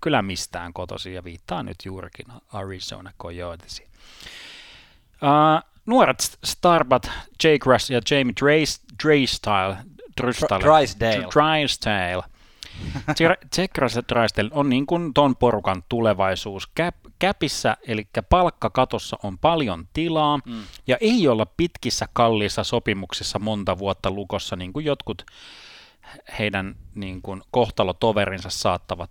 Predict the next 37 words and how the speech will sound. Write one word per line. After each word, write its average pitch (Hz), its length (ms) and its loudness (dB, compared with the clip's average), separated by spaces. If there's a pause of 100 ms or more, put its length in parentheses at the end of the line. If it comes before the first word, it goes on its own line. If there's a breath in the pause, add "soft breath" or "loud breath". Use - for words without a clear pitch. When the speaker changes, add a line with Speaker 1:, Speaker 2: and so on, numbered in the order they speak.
(100)
Speaker 1:
olla. 98 440 -4 (800 loud breath)
Speaker 2:
Joo, - 180 2
toi 131 180 6
on 120 100 2
kyllä 110 180 0
semmonen, 104 380 -2 (200)
<clears throat> 135 200 -6
noi 123 160 4
on 113 80 2
just 113 180 -2
ne 107 120 -4
ehkä 95 160 -8
ne 104 180 -8
nimet, 107 340 -8
mihin 95 200 -10
mä 92 100 -8
viittasin 90 420 -8
tolla, 85 260 -10
että 90 180 -12
on 92 40 -16
niinku 95 160 -14
mukavia 104 420 0
Speaker 1:
Mm, 104 40 -6
Speaker 2:
mo-, 117 60 0
nu-, 113 120 0
Speaker 1:
kyllä. 95 280 -2
Speaker 2:
nuoria. 107 320 2 (480 loud breath)
Drysdale 117 400 4
on 107 80 -4 (140)
erittäin 113 580 -2
lupaava 90 420 -6
pakkilupaus, 101 1080 -4
ja 92 80 -14
sit 95 220 -12
taas 95 200 -10
Tsegras 92 380 -8
on 87 180 -14